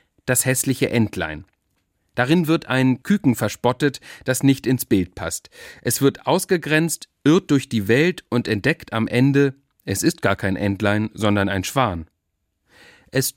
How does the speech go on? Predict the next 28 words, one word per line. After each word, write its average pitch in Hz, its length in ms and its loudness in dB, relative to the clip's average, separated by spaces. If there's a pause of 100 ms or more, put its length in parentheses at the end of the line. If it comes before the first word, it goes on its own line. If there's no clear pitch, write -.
tut 208 320 -2
nichts, 185 360 0
in 147 200 0
einem 127 320 2
Entenhofe 147 680 2
geboren 131 540 2
zu - 180 -2
sein, 123 400 2 (380)
wenn 135 180 4
man 131 200 6
nur 139 240 4
in 131 160 0
einem 120 320 2
Schwanenei 104 840 -2
gelegen 101 500 -2
hat“, 101 280 -8 (240)
endet 110 340 0
das 90 180 -8
Märchen. 92 480 -8 (600)
Das - 160 -4
klingt 120 240 0
nach 98 160 -4
Happy 107 200 -4
End, 110 360 -2 (100)
oder? 113 340 0 (340)
Herkunft 113 540 -2
schlägt 92 260 -6
alles. 107 440 -4